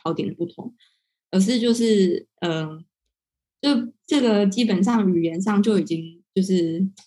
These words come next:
小小的劣势这样子。可是再加上这些有的没的，就是 abuse 啊，或者是P I对你的，呃，管理方式，不管是，呃，非常的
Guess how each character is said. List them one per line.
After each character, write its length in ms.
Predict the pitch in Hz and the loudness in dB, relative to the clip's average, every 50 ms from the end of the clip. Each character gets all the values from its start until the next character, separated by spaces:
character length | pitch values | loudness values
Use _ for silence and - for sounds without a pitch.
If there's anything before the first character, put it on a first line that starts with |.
| _ _ _ _ _ _ _ | _ _ _ _ _ _ _
小 360 | - _ - - 185 185 190 | -20 _ -6 -2 0 2 2
小 160 | 196 - 175 | 2 2 -2
的 100 | 160 160 | -2 0
劣 200 | 160 196 190 175 | 2 2 2 2
势 240 | - - - 170 147 | 0 -4 -8 -10 -10
这 120 | - - | -8 -6
样 240 | 95 101 - 101 - | -8 -4 -4 -4 -6
子。 240 | - - - 233 - _ _ _ _ _ _ _ _ | -6 -8 -12 -14 -14 _ _ _ _ _ _ _ _
可 80 | - 185 | -2 0
是 340 | 190 220 240 240 226 208 196 | 2 2 2 2 2 0 -2
再 180 | - - 240 220 | 0 0 0 2
加 200 | 202 208 196 208 | 2 2 2 2
上 200 | 214 233 220 214 | 2 2 2 2
这 80 | 208 | 2
些 220 | 208 208 214 208 202 | 0 0 -2 0 0
有 100 | 196 165 | 0 -2
的 100 | 165 165 | -2 -6
没 140 | 165 160 | -6 -6
的， 260 | 156 165 175 175 175 170 | -4 -4 -2 -2 -4 -6
就 160 | - - 196 | -4 0 0
是 360 | 196 196 202 196 190 185 175 | 2 4 4 4 4 2 0
abuse 520 | - - 170 - - 214 202 190 185 - 165 | -2 -6 -10 -4 0 2 2 2 0 -2 -4
啊， 160 | 165 170 165 | -6 -2 0
或 180 | 190 208 196 185 | 2 4 4 4
者 80 | 180 180 | 2 0
是 420 | 185 - 196 190 180 175 175 175 196 - _ | 0 2 2 2 2 2 -2 -6 -10 -16 _
P 120 | _ 202 190 | _ 2 4
I 160 | 185 180 185 | 4 2 2
对 160 | 190 214 196 | 2 0 0
你 120 | 165 156 | 0 -4
的， 400 | - - - - - - - - _ _ | -8 -12 -12 -10 -10 -10 -12 -14 _ _
呃， 340 | - - - - 101 104 202 | -10 -8 -8 -6 -6 -8 -8
管 240 | 196 - 180 180 175 | -6 -4 -2 0 0
理 120 | 185 175 | 0 0
方 220 | - - 170 170 170 | -2 -4 -4 -4 -4
式， 200 | 190 - 190 185 | -4 -2 -4 -2
不 120 | - 226 | 0 0
管 220 | 208 - 170 180 190 | -2 0 2 2 0
是， 420 | 190 - 208 208 202 196 196 196 - - _ _ _ _ _ _ _ _ | 2 2 4 4 6 4 4 0 -4 -14 _ _ _ _ _ _ _ _
呃， 380 | - 180 170 165 160 160 180 196 190 | -2 -2 -2 -2 0 -2 -2 0 0
非 60 | 214 | 0
常 200 | 233 214 185 170 | 2 2 0 0
的 340 | 165 170 170 165 165 175 | 0 0 0 0 0 0